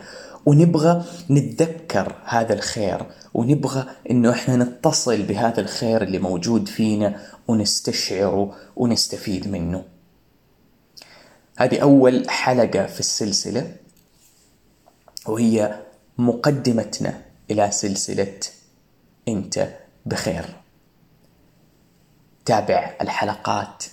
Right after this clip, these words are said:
القادمة، وأتمنى أنك أنت تستفيد منها وتستشعر الخير اللي موجود فيك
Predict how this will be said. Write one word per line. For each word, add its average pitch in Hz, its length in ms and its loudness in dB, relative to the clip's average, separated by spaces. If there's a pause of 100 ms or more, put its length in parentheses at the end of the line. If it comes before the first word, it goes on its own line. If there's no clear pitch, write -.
(160)
القادمة، 123 640 -2 (580)
وأتمنى 135 300 2
أنك 120 200 0
أنت 117 100 2
تستفيد 120 600 -2
منها 107 640 0 (380)
وتستشعر 104 840 -4 (280)
الخير 107 380 -2
اللي 90 160 -4
موجود 87 440 -2
فيك - 480 -10